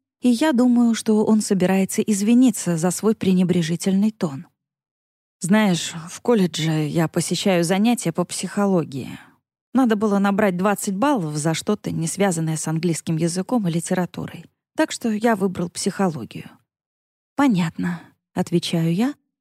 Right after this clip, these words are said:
хотя, на мой взгляд, он выбрал не совсем подходящее время для разговоров про свою успеваемость. Там мы проходили посттравматическое стрессовое расстройство.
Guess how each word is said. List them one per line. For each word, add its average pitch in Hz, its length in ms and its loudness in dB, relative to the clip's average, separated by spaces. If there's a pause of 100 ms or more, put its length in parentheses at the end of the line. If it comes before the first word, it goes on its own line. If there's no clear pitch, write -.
хотя, 294 340 2
на 269 220 4
мой 262 180 4
взгляд, 247 420 0
он 240 140 6
выбрал 233 460 2
не 285 180 4
совсем 190 420 -2
подходящее 165 680 -2
время 247 320 0
для 170 220 2
разговоров 175 580 0
про - 140 -4
свою 160 320 -2
успеваемость. 175 880 -6 (840)
Там 170 240 2
мы 170 100 2
проходили 185 680 2
посттравматическое 185 1300 -2
стрессовое 170 640 -2
расстройство. 180 800 -6